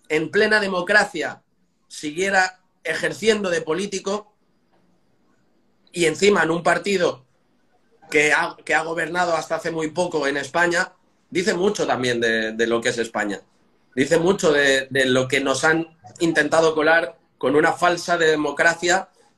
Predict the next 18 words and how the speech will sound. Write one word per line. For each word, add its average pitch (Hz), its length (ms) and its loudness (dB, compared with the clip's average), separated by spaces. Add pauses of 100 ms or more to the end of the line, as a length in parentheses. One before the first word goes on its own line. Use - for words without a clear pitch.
que 120 560 2
lo 127 160 2
único 170 400 2
que 165 220 2
es, 165 200 -4
es 160 240 -2
una 165 220 0
dictadura 151 480 -2
encubierta. 143 680 -6 (200)
Porque 120 200 -2
tenemos 170 320 -2
un 180 120 -2
señor, 170 540 0 (680)
eh, 131 720 2
mandando 135 540 0
en 175 80 2
el 170 120 0
país, 175 520 0